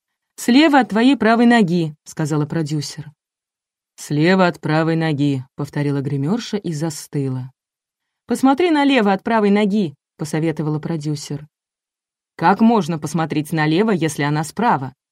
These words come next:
недоумевала Нина. "Лева, зачем тебе дурацкие накладки?" — осведомился Петр.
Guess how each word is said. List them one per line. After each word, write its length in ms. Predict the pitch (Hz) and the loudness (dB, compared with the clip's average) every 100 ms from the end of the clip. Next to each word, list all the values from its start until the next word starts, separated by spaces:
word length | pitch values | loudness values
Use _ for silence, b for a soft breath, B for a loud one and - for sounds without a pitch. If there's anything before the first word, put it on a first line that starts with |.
| - | -2
недоумевала 640 | 151 147 147 147 147 139 | 0 2 2 0 0 -2
Нина. 500 | 143 139 135 131 127 _ _ _ _ _ _ _ _ | -2 -4 -4 -6 -10 _ _ _ _ _ _ _ _
"Лева, 400 | 165 175 180 151 | -2 2 2 0
зачем 460 | 143 170 - 208 214 | -2 -2 0 0 2
тебе 220 | 214 202 | 2 2
дурацкие 440 | 190 180 175 - | 2 0 -2 -4
накладки?" — 680 | 180 170 185 180 - - 123 - | -2 -2 -2 -2 -4 -8 -10 -10
осведомился 720 | - 147 151 147 143 135 - | -12 -6 -2 0 0 -2 -8
Петр. 420 | 135 139 131 135 | -8 -8 -8 -12